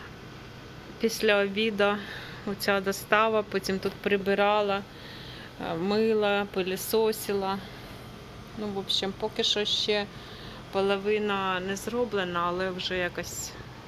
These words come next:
якось уже є так. Більш-менш. Тепер кожен, хто прийшов, може просто зразу от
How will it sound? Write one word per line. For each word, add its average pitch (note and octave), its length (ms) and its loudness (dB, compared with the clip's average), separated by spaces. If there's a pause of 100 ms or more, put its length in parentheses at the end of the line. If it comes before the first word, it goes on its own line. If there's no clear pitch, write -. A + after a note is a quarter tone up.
(2250)
якось G3 460 2
уже G3+ 200 2
є F3+ 220 2 (180)
так. E3+ 160 2 (1300)
Більш-менш. G#3+ 960 0 (1120)
Тепер A#3 260 2
кожен, A#3+ 440 2
хто A3 360 -2
прийшов, A#3 420 -2
може G3+ 320 -2
просто G3 440 -6
зразу F#3+ 480 0
от F3+ 120 -4